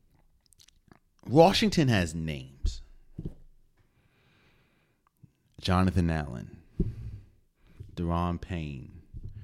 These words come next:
Marte-, Mar-, uh, Mon-, Montrezl Sweat, Carson Wentz,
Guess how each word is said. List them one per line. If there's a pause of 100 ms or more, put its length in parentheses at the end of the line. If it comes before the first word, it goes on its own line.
(520)
Marte-,
Mar-,
uh, (100)
Mon-,
Montrezl
Sweat, (1300)
Carson
Wentz,